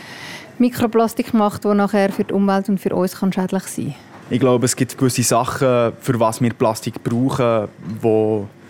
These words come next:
Speaker 2: es nicht unbedingt notwendig wäre. Also müsste zum Beispiel nicht alles immer gerade so voll verpackt sein,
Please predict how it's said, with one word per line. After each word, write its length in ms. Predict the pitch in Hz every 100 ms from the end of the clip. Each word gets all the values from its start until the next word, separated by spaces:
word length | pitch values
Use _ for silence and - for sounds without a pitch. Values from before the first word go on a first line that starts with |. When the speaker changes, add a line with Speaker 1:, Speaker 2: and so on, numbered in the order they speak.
| -
Speaker 2:
es 100 | -
nicht 180 | 131 120
unbedingt 460 | 123 120 117 113 -
notwendig 640 | 131 160 175 160 160 151
wäre. 340 | 143 147 165 170 - - - -
Also 240 | 110 113 113
müsste 280 | 113 107
zum 140 | - 117
Beispiel 240 | 110 117
nicht 140 | 113 -
alles 760 | 113 120 120 113 - - - 117
immer 260 | 127 117 117
gerade 320 | 120 113 113
so 340 | - 117 113 - - -
voll 300 | - 143 135
verpackt 640 | 131 135 - 135 139 - -
sein, 440 | - 135 135 135